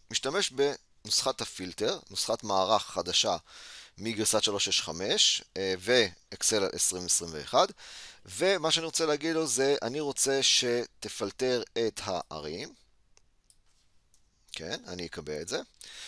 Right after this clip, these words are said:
פסיק. בחלק של כלול, אני אומר לו, אני רוצה שתכלול את הטווח הזה, אף ארבע,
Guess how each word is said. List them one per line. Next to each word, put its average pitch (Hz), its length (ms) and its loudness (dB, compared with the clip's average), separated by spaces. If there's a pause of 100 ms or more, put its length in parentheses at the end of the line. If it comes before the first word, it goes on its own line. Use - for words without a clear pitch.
(920)
פסיק. - 520 0 (1700)
בחלק 196 340 2
של 156 180 4
כלול, 123 540 2 (380)
אני 98 180 -6
אומר 123 300 0
לו, 104 380 4 (240)
אני 110 140 -6
רוצה 120 240 0
שתכלול 95 600 -2 (920)
את - 120 -10
הטווח - 340 -8
הזה, 101 240 -4 (1600)
אף - 140 -10
ארבע, 117 360 -2